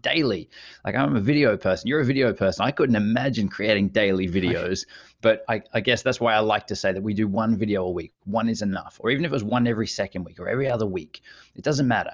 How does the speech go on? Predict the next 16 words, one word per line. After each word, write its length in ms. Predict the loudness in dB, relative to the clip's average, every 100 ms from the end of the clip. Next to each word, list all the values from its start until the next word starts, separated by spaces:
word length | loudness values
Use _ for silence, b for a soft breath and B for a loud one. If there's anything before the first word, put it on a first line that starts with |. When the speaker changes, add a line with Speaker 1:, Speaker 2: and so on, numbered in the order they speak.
| -8
Speaker 1:
It's 140 | -6
just 180 | -4 -2
being 200 | 0 -2
consistent 580 | -2 -4 -2 -4 -6 -12
and 100 | -8
going 260 | -6 -4
through 180 | -4 -6
the 80 | -6
process, 500 | -6 -4 -4 -4 -4
but 240 | -4 -6
focusing 560 | -2 -2 0 -2 -4 -2
on 140 | -2
that 200 | -4 -6
one 320 | -6 -4 -2 -4
percent 380 | -8 -6 -4
improvement 680 | -6 -6 -4 -4 -4 -8 -10